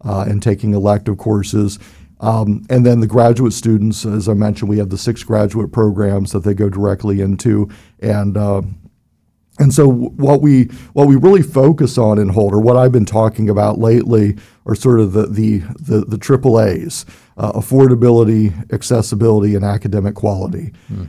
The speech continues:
Speaker 1: And so with affordability, I mean, we charge by the course. And so,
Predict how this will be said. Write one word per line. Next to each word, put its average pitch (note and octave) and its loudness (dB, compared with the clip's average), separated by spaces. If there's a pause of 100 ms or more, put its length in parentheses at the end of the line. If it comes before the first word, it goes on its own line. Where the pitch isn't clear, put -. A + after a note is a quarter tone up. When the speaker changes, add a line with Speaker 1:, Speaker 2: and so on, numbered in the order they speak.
(140)
Speaker 1:
And A2 2
so A2+ 2
with A2 2
affordability, B2 2
I A2+ -4
mean, A#2 0
we B2 4
charge A#2+ 0
by A2+ 0
the G#2+ -2
course. - -4
And G#2 -2
so, A2 0